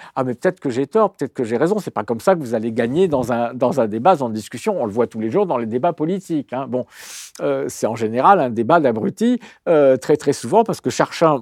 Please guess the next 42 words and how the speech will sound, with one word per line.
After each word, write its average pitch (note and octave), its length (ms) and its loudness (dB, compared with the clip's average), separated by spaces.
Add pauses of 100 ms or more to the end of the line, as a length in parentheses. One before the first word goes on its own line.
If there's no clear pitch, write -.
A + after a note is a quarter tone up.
montre C3+ 440 -2
uniquement F#3+ 460 4
à B2 80 0
trouver C3 280 0
qu'il A#2 180 -2
a A2 60 6
raison, E3+ 320 2
pas - 160 0
du C#3+ 140 -4
tout D#3 220 -2
à - 20 4
entendre B2+ 480 2
l'autre, C3+ 340 2
à G#2+ 100 0
écouter A2 340 -4
l'autre. A3+ 260 2 (440)
Notre D3 260 2
cerveau, D#3 320 2
justement, D#3+ 220 -2
n'est D#3 60 0
pas B2+ 100 -2
fait C3+ 120 -4
pour - 160 -20
ça. - 120 -20 (400)
Donc, F#3+ 180 4
on G#3+ 100 2
a G#3 80 6
un G3 80 6
cerveau D3 400 0
qui - 140 -4
est - 20 0
fait D3 140 -2
pour A#2+ 160 -8
penser B2+ 320 -2
vite C3+ 220 -10
de A2 40 -8
manière, A2+ 380 -4
euh, G2+ 300 -2 (100)
euh, G2 500 -4
réflexe B2 360 -2
sans C#3 120 2
réfléchir. G#3+ 520 -4